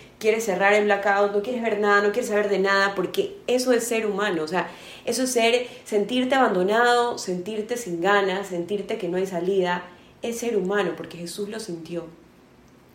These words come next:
Pero cuando sentimos muchas cosas, no necesariamente son reales, y por eso este salmo acaba con otra frase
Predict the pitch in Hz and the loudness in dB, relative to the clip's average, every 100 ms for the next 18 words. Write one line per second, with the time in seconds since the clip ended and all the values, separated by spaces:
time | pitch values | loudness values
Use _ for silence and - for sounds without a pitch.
0 | - - - - - - 208 214 214 208 | -20 -20 -20 -20 -20 0 2 2 0 0
1 | 208 208 254 285 277 254 262 - 269 254 | -2 -2 -2 -2 -4 -4 -6 -2 -2 -2
2 | 214 226 247 214 226 220 214 226 226 220 | -4 -4 -2 -2 -4 -4 -4 -4 -6 -8
3 | 220 220 202 208 180 147 - - 208 196 | -8 -6 -4 -4 -4 -6 -12 -12 -8 -2
4 | 202 208 247 - 180 196 208 202 202 196 | -2 -2 -6 -10 -8 -6 -4 -4 -4 -4
5 | 202 202 170 180 180 196 190 190 185 196 | -4 -4 -6 -6 -6 -6 -4 -6 -4 -6
6 | 202 | -8